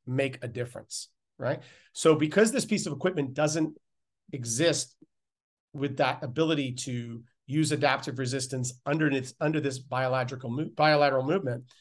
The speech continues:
we, um, we worked closely and we're developing this specific piece of equipment that will go in all of our facilities. Um, so w-, where it helps us to really understand that, and we can talk about this maybe in our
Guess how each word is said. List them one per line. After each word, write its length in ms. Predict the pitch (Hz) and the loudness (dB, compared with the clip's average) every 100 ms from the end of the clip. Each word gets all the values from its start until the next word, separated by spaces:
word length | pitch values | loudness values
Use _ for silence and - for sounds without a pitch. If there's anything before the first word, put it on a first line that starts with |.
| _ _ _ | _ _ _
we, 520 | 156 139 185 190 180 160 | -4 2 4 4 2 2
um, 460 | 151 147 147 151 | 2 4 2 -2
we 180 | 139 151 | -2 0
worked 400 | 147 160 151 - | 2 2 0 -12
closely 640 | - 170 156 147 135 127 123 _ _ _ | 0 0 2 -2 -2 -4 -10 _ _ _
and 120 | 143 143 | -2 0
we're 80 | |
developing 500 | 139 135 143 135 135 123 | 2 4 6 6 2 -2
this 100 | 123 | -6
specific 480 | - - 135 131 | -6 -6 -4 -6
piece 180 | - 131 | -6 -8
of 60 | - | -10
equipment 520 | 123 208 311 123 131 | -2 0 0 -4 -4
that 100 | 156 | -2
will 100 | 147 | 0
go 160 | 156 147 | 2 2
in 80 | |
all 160 | 139 131 | 4 2
of 60 | 127 | 0
our 100 | 120 | -4
facilities. 560 | 120 175 147 110 - - _ - - _ - | -6 -6 -6 -6 -12 -14 _ -20 -20 _ 0
Um, 400 | 147 139 139 - - - _ - | 2 2 0 -8 -20 -20 _ -6
so 360 | - 170 170 _ _ _ _ _ - | 2 2 2 _ _ _ _ _ -14
w-, 180 | 156 - _ | -14 -14 _
where 420 | 156 139 185 247 233 | -10 2 6 6 6
it 140 | 226 | 2
helps 320 | 180 185 - | 2 0 4
us 220 | 156 151 - | 4 4 -2
to 160 | 135 120 | -6 -2
really 320 | 131 156 147 | 2 2 4
understand 520 | 135 123 123 113 123 135 | 2 0 -4 -2 -2 2
that, 220 | 147 143 | 2 2
and 220 | 117 127 | 0 -6
we 80 | 131 | -8
can 120 | 131 | -4
talk 200 | 135 131 | -2 -2
about 200 | 131 123 | -2 -4
this 180 | 123 123 | -4 -6
maybe 220 | 131 127 | -6 -4
in 100 | 120 | -4
our 220 | 113 110 | -4 -8